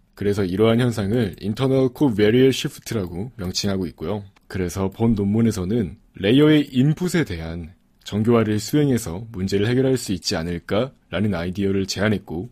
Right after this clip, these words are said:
그게 바로 배치 노멀라이제이션입니다. 그래서 본 논문에서 제안하는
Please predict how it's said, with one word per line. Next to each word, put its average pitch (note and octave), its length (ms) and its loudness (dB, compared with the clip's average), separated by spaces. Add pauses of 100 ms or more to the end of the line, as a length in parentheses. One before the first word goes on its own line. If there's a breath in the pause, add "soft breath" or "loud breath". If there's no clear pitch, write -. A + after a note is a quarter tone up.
(120)
그게 A2+ 280 0
바로 G2 460 -2
배치 G#2+ 280 -2
노멀라이제이션입니다. G#2+ 1040 0 (180)
그래서 G#2 440 -2
본 B2+ 200 0
논문에서 C3+ 520 2
제안하는 G2 720 -2